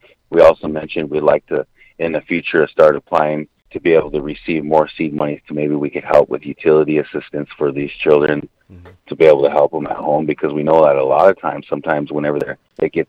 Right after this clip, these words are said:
Speaker 1: to the end of the month, times in the home can be a little bit more stressful. The parents don't have no money. There might be less food in the fridge. People ain't feeling like is the best of mood because they're stressed about some of the basic necessities that they need to have.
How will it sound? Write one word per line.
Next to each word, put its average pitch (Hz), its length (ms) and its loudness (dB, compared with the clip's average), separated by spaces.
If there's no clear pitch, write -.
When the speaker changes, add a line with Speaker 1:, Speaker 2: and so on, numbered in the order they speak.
Speaker 1:
to - 100 -12
the 76 180 -4
end 82 220 0
of 73 80 0
the 71 80 -8
month, 92 420 2
times 90 300 4
in 82 100 0
the 73 80 -2
home 107 340 2
can - 200 -14
be 80 100 -2
a 73 60 2
little 80 200 2
bit 67 180 -2
more 69 180 -4
stressful. 78 540 0
The 65 60 -4
parents 71 440 -6
don't 69 200 -4
have 69 220 -4
no 67 160 -8
money. 82 460 -2
There 76 100 -2
might 71 220 0
be 71 120 -8
less 73 200 2
food 90 280 0
in 85 100 0
the 82 80 -2
fridge. 82 480 0
People 76 320 -4
ain't 71 240 -6
feeling 80 320 0
like 71 240 -4
is 76 220 -4
the - 100 -2
best 85 400 2
of - 80 -8
mood 90 320 0
because 73 360 -8
they're 65 180 -4
stressed 82 340 4
about 71 360 0
some 78 180 -4
of 73 80 -2
the 71 80 -4
basic - 440 -8
necessities 76 640 -2
that 67 160 -2
they - 120 -16
need 69 220 -10
to - 100 -8
have. - 400 0